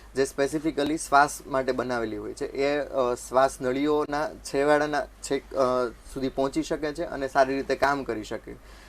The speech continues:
જેથી આપણે, અ, તરત ને તરત એની આપણે, અ, ઇફેક્ટ જોવા મળે.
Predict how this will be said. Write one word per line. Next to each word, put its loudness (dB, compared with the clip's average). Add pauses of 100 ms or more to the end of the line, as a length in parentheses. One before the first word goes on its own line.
(160)
જેથી 4
આપણે, 6
અ, 2
તરત 0
ને -2
તરત 0
એની -2
આપણે, 2
અ, -2
ઇફેક્ટ -2
જોવા -6
મળે. -12